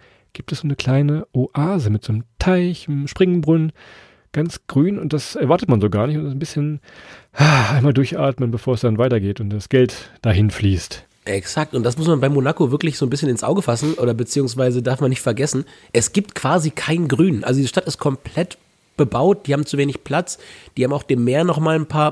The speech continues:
Speaker 2: paar Quadratmeter abgewonnen schon, um irgendwie noch ein bisschen Raum zu kriegen in dem kleinen Land. Aber, ähm, ja,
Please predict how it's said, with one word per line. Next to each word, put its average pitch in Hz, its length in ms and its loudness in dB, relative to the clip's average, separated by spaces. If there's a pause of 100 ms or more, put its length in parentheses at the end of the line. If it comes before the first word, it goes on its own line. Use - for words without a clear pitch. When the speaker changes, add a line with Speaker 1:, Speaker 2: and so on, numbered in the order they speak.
Speaker 2:
paar 147 140 -2
Quadratmeter 143 680 -2
abgewonnen 143 520 -2
schon, 147 340 0 (220)
um 123 140 -4
irgendwie 151 160 2
noch 147 80 2
ein 139 80 2
bisschen 139 220 0
Raum 160 280 2
zu - 120 -6
kriegen 120 300 -4
in 113 40 -4
dem 117 140 -4
kleinen 113 300 -4
Land. 135 260 -2 (380)
Aber, 139 440 2
ähm, 131 300 -2
ja, 135 100 -4